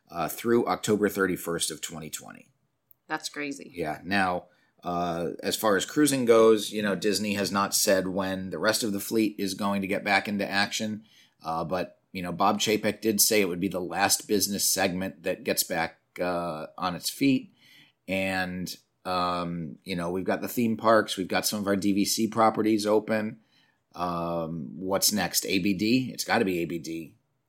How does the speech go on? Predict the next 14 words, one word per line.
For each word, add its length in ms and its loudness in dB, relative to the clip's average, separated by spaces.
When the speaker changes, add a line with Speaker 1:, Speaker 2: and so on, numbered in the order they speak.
Speaker 2:
If 200 4
he's, 380 -2
if 220 -2
for 120 -2
sure, 600 2
uh, 240 -2
the 140 -6
cruise 360 -6
line 220 2
is 100 -4
gonna 180 -4
be 160 0
last, 720 4
then, 420 -2